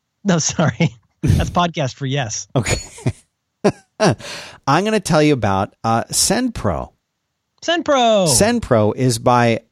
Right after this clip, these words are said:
Speaker 2: uh, Pitney Bowes. And to some people, I'm gonna say Pitney Bowes, household name. Something you come home, you sit down, dinner time. What do you wanna talk about over dinner? Let's talk about Pitney Bowes, the best place to, to ship stuff.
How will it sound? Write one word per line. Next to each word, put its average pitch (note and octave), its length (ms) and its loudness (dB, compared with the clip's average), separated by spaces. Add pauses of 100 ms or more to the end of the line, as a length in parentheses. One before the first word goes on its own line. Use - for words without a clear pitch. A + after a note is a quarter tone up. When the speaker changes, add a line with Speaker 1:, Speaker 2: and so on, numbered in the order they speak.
(120)
Speaker 2:
uh, - 60 -8
Pitney F#3+ 360 -2 (100)
Bowes. A#2+ 680 2 (680)
And C3 440 2 (1200)
to E3+ 140 -2
some F#3 200 2
people, A#3 460 -4
I'm B2+ 140 -2
gonna C#3+ 120 2
say D3 160 -2
Pitney C3 300 -4
Bowes, C3 240 2
household A#2+ 460 -2
name. F#2+ 260 0
Something A2+ 220 -2
you G#2+ 60 -2
come A2 180 -4
home, A2+ 240 2
you G#2+ 60 2
sit A#2 180 -2
down, G#2 400 2 (360)
dinner A#2+ 240 4
time. A#2+ 440 0 (580)
What C3 100 4
do C#3+ 60 4
you D#3+ 60 4
wanna E3 100 2
talk E3 240 -4
about D3 180 2
over C3 160 0
dinner? D3 240 -2
Let's B2+ 180 -2
talk C#3 160 0
about C3 200 -2
Pitney C#3 260 -4
Bowes, D3 400 -2 (140)
the G#2 80 -14
best G#2+ 240 -2
place A2 260 0
to, G#2+ 280 0
to A2 140 -6
ship C#3+ 220 -6
stuff. - 380 -10